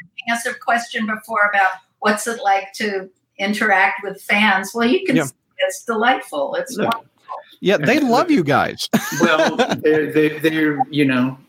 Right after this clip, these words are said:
Speaker 3: they're wonderful for us, too. It's lovely.
Speaker 2: Anth-,
Speaker 3: And
Speaker 2: Anthony wants to know, did it bother you they tried to pass off L A as New York City? Did they
Speaker 3: Well,
Speaker 2: do
Speaker 3: in
Speaker 2: that?
Speaker 3: a, well, the, yeah. I mean, the
Speaker 2: Okay.
Speaker 3: show is supposedly, uh, Peter Parker lives in New York. The Daily Bugle's in New
Speaker 2: Right.
Speaker 3: York. But,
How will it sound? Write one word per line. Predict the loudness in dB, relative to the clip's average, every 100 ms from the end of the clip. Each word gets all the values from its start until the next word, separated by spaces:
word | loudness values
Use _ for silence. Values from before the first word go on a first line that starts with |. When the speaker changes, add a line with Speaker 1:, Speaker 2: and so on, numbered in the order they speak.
| _ -2
Speaker 3:
they're | -2 0 0
wonderful | 2 2 0 -2
for | 0 0
us, | 0 -2 -4
too. | -8 -8 -10
It's | -8 -4
lovely. | -2 -2 -4 -12 -16 -12 -12 -2
Speaker 2:
Anth-, | -2 -2
Speaker 3:
And | -2
Speaker 2:
Anthony | -2 0 -2 0
wants | -2 0
to |
know, | 0 2 0 _ _
did | 0 0
it | 2
bother | 2 2
you | 0
they | 0
tried | 0 0 -2
to |
pass | -2 -2 0 0
off | 0 2
L | 2 2
A | 2 2
as | 0 0
New | 2
York | 2 -2
City? | -6 -6 -10 -18 _ _ _ _ _ _ _ _ _ _ _
Did | 0
they | 2
Speaker 3:
Well, | 2 2
Speaker 2:
do | 2
Speaker 3:
in |
Speaker 2:
that? | 0
Speaker 3:
a, | -2 -14 _ _ _ -6
well, | -4 0
the, | -2 0
yeah. | 0 0 -2 -6 -2
I | 2
mean, | 2
the | 2
Speaker 2:
Okay. | 0
Speaker 3:
show | 0 2 2
is | 0 0
supposedly, | -4 -8 -10 -8 -10 -12 -12 -8 -8
uh, | 2
Peter | 2 4
Parker | 0 -2 0
lives | 0 0
in | 0
New | 2
York. | 2 2 -2 -6
The | 0
Daily | 2 2 0
Bugle's | -2 -4 -4 -2
in | -2 -2
New | 0
Speaker 2:
Right. | 2
Speaker 3:
York. | 0 -2 -2
But, | -2